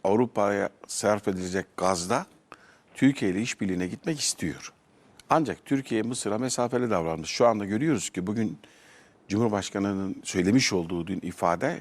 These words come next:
bizi üzdü diyor. Bu bir yumuşama sinyali aynı zamanda. Ee, Amerika'nın,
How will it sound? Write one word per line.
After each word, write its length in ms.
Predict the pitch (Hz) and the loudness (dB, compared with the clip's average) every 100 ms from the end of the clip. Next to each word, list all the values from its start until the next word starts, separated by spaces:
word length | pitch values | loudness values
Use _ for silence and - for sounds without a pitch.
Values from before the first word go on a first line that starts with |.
| - | -8
bizi 160 | 104 113 | -4 0
üzdü 400 | 98 92 - 101 | 0 0 -2 -4
diyor. 200 | 76 78 - | -4 -4 -4
Bu 100 | 151 | -2
bir 80 | |
yumuşama 460 | 156 147 113 117 104 | 0 0 0 0 0
sinyali 360 | - 95 87 87 | 0 -2 2 2
aynı 160 | 95 | 2
zamanda. 440 | 87 85 85 131 180 _ - - - - - _ - | 0 -2 0 0 -2 _ -20 -20 -20 -20 -20 _ 0
Ee, 500 | 104 104 101 98 98 - | 4 6 6 4 2 2
Amerika'nın, 760 | 98 110 156 175 143 120 107 98 | 2 4 4 2 0 0 0 -4